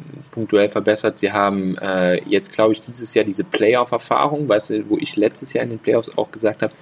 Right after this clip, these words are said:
naja, ich glaub, deswegen werden sie gegen die Patriots verlieren, weil sie noch nie so einen deepen Playoff-Run hatten. Ähm, von daher glaub ich, dass es dieses Jahr nochmal eine Nummer drauf sein wird. Aber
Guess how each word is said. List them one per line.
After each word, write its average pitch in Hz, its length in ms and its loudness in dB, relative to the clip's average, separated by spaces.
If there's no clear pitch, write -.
naja, 113 200 2
ich - 120 -4
glaub, - 280 0
deswegen 113 380 2
werden 110 140 2
sie 104 60 -2
gegen 104 140 -2
die 98 40 -4
Patriots 110 460 0
verlieren, 110 320 0
weil 101 140 0
sie 101 100 -2
noch 98 120 -2
nie 110 200 -4
so 113 80 -4
einen 101 140 -6
deepen 117 340 -10
Playoff-Run 107 600 -2
hatten. 131 280 -6
Ähm, 104 600 -2
von 110 120 -2
daher 110 180 4
glaub 110 340 2
ich, - 80 -4
dass 104 160 0
es - 320 -6
dieses 127 340 -4
Jahr 117 440 2
nochmal 120 540 0
eine 110 100 -6
Nummer 107 300 -2
drauf - 420 -2
sein 143 280 -2
wird. 175 200 2
Aber 135 480 2